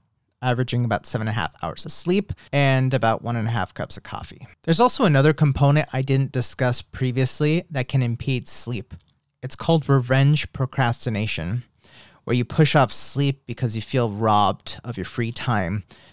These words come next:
creating a rather vicious cycle. I simply don't do this anymore. And honestly, I feel a lot of it has to do with the fact that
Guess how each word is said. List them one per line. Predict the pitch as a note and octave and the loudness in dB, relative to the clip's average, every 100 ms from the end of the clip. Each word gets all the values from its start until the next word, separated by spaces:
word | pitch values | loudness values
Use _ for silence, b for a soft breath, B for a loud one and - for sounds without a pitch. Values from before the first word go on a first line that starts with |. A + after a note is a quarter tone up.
| _ | _
creating | - B2 B2 | -2 0 2
a | A#2 | 2
rather | A2 G#2 F#2+ | 2 0 -2
vicious | F#2+ A2 - G2+ | 0 0 0 -4
cycle. | - F#2+ G#2+ G#2+ G2+ - _ b b b b b _ - | -2 -2 -2 -2 -2 -6 _ b b b b b _ -2
I | C#3+ | 0
simply | - D#3+ E3+ | 2 4 4
don't | D3 C3 | 4 2
do | G#2 C3 | 0 -2
this | D3+ - | 0 0
anymore. | G#2+ G2+ F2+ D2+ - _ - | -2 -2 -2 -4 -8 _ -6
And | B2+ | 0
honestly, | B2 C3+ C3+ D3 | 2 2 2 2
I | A2 | 0
feel | - C3 A#2 - | 0 0 0 -2
a | |
lot | A2 A2 C3+ | 0 2 2
of | |
it | C#3+ | 2
has | C3 - | 2 0
to | A#2 | -2
do | B2 | -2
with | A#2+ | -2
the | G#2+ | -4
fact | - A2+ B2+ - | 0 0 -2 -4
that | G2+ F2+ | -4 -4